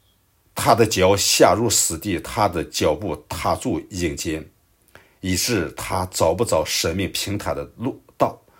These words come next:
他的路变迁不定，他自己还不知道。五到，五到六节，我们看到就是这个淫妇或者是受迷惑，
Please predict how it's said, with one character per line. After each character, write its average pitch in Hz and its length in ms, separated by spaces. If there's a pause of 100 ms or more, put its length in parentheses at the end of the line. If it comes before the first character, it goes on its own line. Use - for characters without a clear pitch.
(120)
他 120 140
的 92 100
路 123 340
变 123 220
迁 101 200
不 - 100
定， - 220
他 - 180
自 - 200
己 - 300
还 - 180
不 - 120
知 - 140
道。 - 140 (2500)
五 170 160
到， 160 140
五 131 200
到 151 120
六 175 180
节， 107 180
我 104 100
们 98 100
看 107 160
到 98 100
就 95 100
是 101 240 (540)
这 - 160
个 139 100 (580)
淫 113 440
妇 - 640 (1040)
或 139 120
者 127 80
是 110 380 (640)
受 143 500
迷 90 300
惑， 120 440